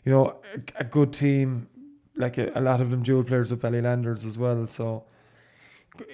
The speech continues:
it's very hard to call. Kilmallock Sunday at three o'clock. That game is on.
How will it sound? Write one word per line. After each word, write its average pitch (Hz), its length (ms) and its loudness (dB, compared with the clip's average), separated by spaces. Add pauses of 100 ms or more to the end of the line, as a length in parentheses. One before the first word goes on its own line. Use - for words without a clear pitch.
(360)
it's 120 160 -8
very 127 460 8
hard 127 220 4
to 135 40 0
call. 139 380 4 (380)
Kilmallock 127 420 -4
Sunday 117 500 -4
at 113 140 -10
three 117 180 -6
o'clock. 110 440 -8
That 113 180 -6
game 117 240 -4
is 110 100 -6
on. 113 300 -4